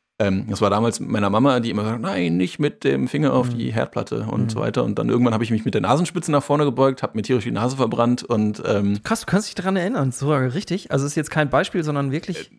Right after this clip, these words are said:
Speaker 1: Äh, es ist wahre Begebenheit.
Speaker 2: <laughs> Ah,
Speaker 1: Und
Speaker 2: wie
Speaker 1: meine
Speaker 2: cool.
Speaker 1: Mama hat mich getröstet, ich hab geheult,
Speaker 2: Ja.
Speaker 1: weil es halt so ein, äh, so ein signifikantes Ereignis war, ähm,
Speaker 2: Ja.
Speaker 1: für mich. Und das musste ich nicht üben.
Speaker 2: Ja.
Speaker 1: Aber konkret, ähm, musste ich lernen und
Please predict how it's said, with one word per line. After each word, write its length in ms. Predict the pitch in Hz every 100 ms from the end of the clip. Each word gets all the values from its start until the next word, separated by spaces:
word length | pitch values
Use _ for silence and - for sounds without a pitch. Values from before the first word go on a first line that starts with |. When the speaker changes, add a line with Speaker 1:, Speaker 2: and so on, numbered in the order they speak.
| - - _ -
Speaker 1:
Äh, 60 | 65 117
es 160 | 120 139
ist 180 | 113
wahre 260 | 110 117 127
Begebenheit. 600 | 113 113 113 117 98 98
Speaker 2:
<laughs> 140 | 214 -
Ah, 20 |
Speaker 1:
Und 120 | 107
Speaker 2:
wie 20 |
Speaker 1:
meine 160 | 110 107
Speaker 2:
cool. 80 | 113
Speaker 1:
Mama 100 | 123
hat 120 | 117
mich 100 | 127
getröstet, 400 | - - 170 -
ich 100 | 113
hab 120 | 110
geheult, 300 | - 107 143
Speaker 2:
Ja. 220 | 139 117 151
Speaker 1:
weil 140 | 120
es 60 | 123
halt 140 | 127
so 180 | 117 127 139
ein, 80 | 135 _ _ _ _ _ -
äh, 120 | 117
so 120 | 110 143
ein 80 |
signifikantes 640 | 131 139 151 143 127 127 120
Ereignis 420 | 107 107 143 -
war, 320 | 90 92 101
ähm, 380 | - 120 95 - -
Speaker 2:
Ja. 40 |
Speaker 1:
für 120 | - 90
mich. 260 | 95 - _ _ _ _ _
Und 420 | - 107 107 104 - _ _ _ _ - - _ _
das 340 | 127 107 - -
musste 300 | 135 131 135
ich 60 |
nicht 200 | 127 107
üben. 460 | 147 156 104 85 - _ -
Speaker 2:
Ja. 160 | 120 110
Speaker 1:
Aber 460 | 107 110 104 - 71 _ _ -
konkret, 760 | - 110 - 107 113 151 151 -
ähm, 460 | - 117 110 110 - _ _ _
musste 300 | 120 123 -
ich 120 | 107 101
lernen 480 | 101 95 117 131
und 160 | 113 107